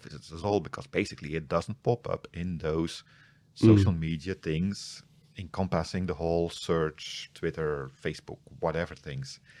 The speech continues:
Speaker 1: And that's why we have to be careful for, 'cause if we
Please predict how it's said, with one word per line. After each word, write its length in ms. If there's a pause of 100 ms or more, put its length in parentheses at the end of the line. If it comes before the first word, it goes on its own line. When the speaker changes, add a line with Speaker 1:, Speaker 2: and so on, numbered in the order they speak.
(340)
Speaker 1:
And 340
that's 520
why 400
we 120
have 240
to 260
be 140
careful 420
for, 300
'cause 180
if 160
we 100